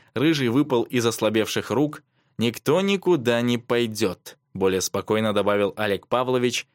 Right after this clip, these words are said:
помогая Антону подняться. «Все остаются в лагере и никуда дальше трех шагов от костра не отходят. Это понятно?»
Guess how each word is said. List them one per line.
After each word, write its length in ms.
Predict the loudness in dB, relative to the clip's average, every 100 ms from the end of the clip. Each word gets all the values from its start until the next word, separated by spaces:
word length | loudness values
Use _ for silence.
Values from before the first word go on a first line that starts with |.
| _
помогая 520 | -2 0 0 -2 -2 -4
Антону 460 | -6 -2 -2 -2
подняться. 720 | -4 -4 -4 -4 -6 -12 -16 -18 _ _ _ _ _
«Все 280 | -4 0 0
остаются 580 | 0 0 2 2 0
в 60 | 0
лагере 540 | 0 0 0 -2 -4 -12 _ _ -6
и 80 | -2
никуда 460 | 0 0 0 0
дальше 360 | 2 0 0 -2
трех 240 | 0 0
шагов 360 | 0 0 0 0
от 160 | -4 -4
костра 420 | -4 -2 0 2
не 100 | 0
отходят. 600 | -2 0 -2 -2 -8 _ _ _ -10
Это 200 | -6 -4
понятно?» 600 | -2 0 -2 -4 -10 -12